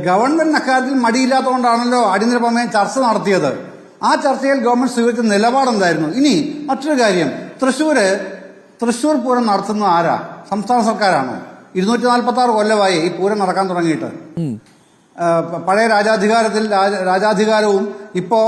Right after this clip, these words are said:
Speaker 1: ജനായത്ത ഭരണത്തിൽ സംസ്ഥാന സർക്കാരുമാണ് പൂരം നടത്തുന്നത്. പിന്നെന്തിനാണ് തിരുവമ്പാടി പാറമേക്കാവ് ദേവസ്വങ്ങളുടെ, ആ, പിന്നെ ഉത്തരവാദിത്വം?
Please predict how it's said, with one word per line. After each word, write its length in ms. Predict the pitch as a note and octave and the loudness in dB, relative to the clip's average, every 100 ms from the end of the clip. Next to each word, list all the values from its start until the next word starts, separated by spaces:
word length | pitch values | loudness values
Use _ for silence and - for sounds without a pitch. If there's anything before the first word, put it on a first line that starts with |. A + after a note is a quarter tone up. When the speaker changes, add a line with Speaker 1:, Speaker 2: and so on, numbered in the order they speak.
| G3+ F3 F3 | 0 -2 -2
Speaker 1:
ജനായത്ത 300 | G3 G#3+ A3+ | 0 0 0
ഭരണത്തിൽ 560 | G3 G3+ G3+ G3+ G#3 | 0 -2 -2 -2 -2
സംസ്ഥാന 320 | F#3+ F#3 G#3+ | -4 -2 -2
സർക്കാരുമാണ് 600 | G3+ G#3 G#3+ G3 E3+ E3 | 0 0 0 2 0 -2
പൂരം 220 | E3+ G#3 G3+ | -2 -2 -2
നടത്തുന്നത്. 500 | D#3+ E3 D#3+ C3 A#2+ - - - | -4 -4 -6 -6 -10 -14 -8 0
പിന്നെന്തിനാണ് 600 | G#3 C4 C#4+ C4+ A#3 A3 G#3 - - - G3+ | 2 2 2 2 2 2 0 -6 -16 -4 0
തിരുവമ്പാടി 400 | A#3 A#3 A#3 A3 | 2 4 2 2
പാറമേക്കാവ് 540 | G3+ A3 A3 A3 G3+ | 2 2 0 0 2
ദേവസ്വങ്ങളുടെ, 680 | F#3+ A3 A3 G#3+ G#3+ G#3 G#3 D#3+ D#3 | 2 0 0 0 0 2 2 0 -2
ആ, 20 | F3 E3+ E3 D#3+ | -2 0 0 -2
പിന്നെ 160 | E3+ F3 | -6 -6
ഉത്തരവാദിത്വം? 600 | F3 G#3 G3+ G3 F#3+ | -2 0 2 0 -2